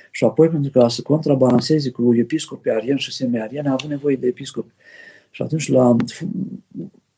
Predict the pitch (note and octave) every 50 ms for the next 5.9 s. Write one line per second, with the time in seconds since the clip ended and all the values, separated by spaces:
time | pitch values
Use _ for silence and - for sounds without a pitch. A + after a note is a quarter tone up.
0 | _ _ _ _ _ - B2 B2 A#2 B2+ B2+ B2+ B2 C#3 D#3 C#3 B2 - - -
1 | B2 A#2+ - - C#3+ C#3 C3+ C3+ A#2+ A#2 - - C3+ A#2+ A#2 A#2+ A#2 A#2 A#2+ A#2
2 | A2 A2 A#2 A2 B2+ D#3+ E3 - - D3 C3+ C#3 C3+ C#3 - C3 B2 A#2 A#2+ A#2
3 | C3 C3 - - - - - - D3+ D#3 D3+ - - - F#3 - - - B2+ B2
4 | A2+ - - A#2+ G#2 A2+ B2+ C#3+ C#3+ C#3+ C3+ A#2+ - C#3 B2+ - - A#2+ - -
5 | B2 A2+ A#2 - A2 - - D#3 C#3+ C#3+ C3+ C3 - - - - D#3+ D#3